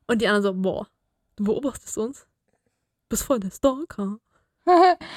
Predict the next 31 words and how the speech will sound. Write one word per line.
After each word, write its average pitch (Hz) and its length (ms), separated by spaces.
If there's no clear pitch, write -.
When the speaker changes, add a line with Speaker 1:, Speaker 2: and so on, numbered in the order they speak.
Speaker 1:
dann 214 80
meinte 202 240
Marcel 226 400
so, 208 80
Speaker 2:
Kick. 202 180
Speaker 1:
„Ja, 214 200
aber 190 120
ich 214 100
hab 233 140
gesehen, 220 460
ihr 233 160
seid, 233 280
ihr 226 120
seid 214 200
nicht 254 200
so, 220 220
nicht 240 200
so 254 100
close. 240 420
Das, 220 160
ich 226 220
hab, 285 160
ich - 120
hab 254 60
das 233 100
Gefühl, - 180
ich - 60
kann 262 140
noch 240 120
aufholen.“ 220 520
So, 208 240